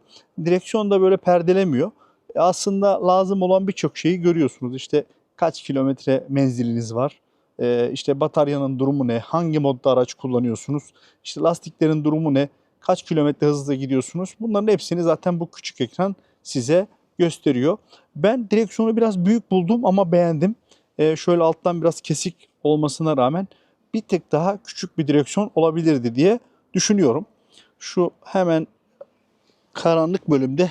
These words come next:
kablosuz şarj ünitesi var. Aracın vitesi buradan değiştiriliyor. Şöyle göstereyim size. Bunu ilk başta itiraf edeyim, araca bindiğimde aracın anahtarını buraya koymuşlar sandım. <laughs> Meğer vites topusuymuş. Ee,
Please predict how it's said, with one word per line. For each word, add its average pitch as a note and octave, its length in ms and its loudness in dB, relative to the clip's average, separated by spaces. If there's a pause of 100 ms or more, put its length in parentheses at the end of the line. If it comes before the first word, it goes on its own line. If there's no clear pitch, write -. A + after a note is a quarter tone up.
(120)
kablosuz D3+ 520 0
şarj D#3 300 0
ünitesi A2 420 -4
var. F3+ 200 -2 (500)
Aracın D3+ 460 0 (360)
vitesi D#3 560 -2 (200)
buradan C#3+ 480 0 (100)
değiştiriliyor. G#2+ 560 -4
Şöyle G#2+ 260 -2
göstereyim - 540 -10
size. - 300 -6 (1200)
Bunu D#3 220 0
ilk D#3+ 240 -6
başta - 440 -2 (500)
itiraf D3 400 0
edeyim, D3 260 0
araca C#3 320 2
bindiğimde C#3+ 460 0
aracın C3+ 360 0
anahtarını C#3+ 460 -2
buraya C#3+ 200 4
koymuşlar A2 440 -2
sandım. G#2+ 420 -8 (460)
<laughs> D3+ 180 0
Meğer C3+ 340 0 (300)
vites C#3+ 380 -2
topusuymuş. A#2+ 640 -8 (420)
Ee, C3 340 2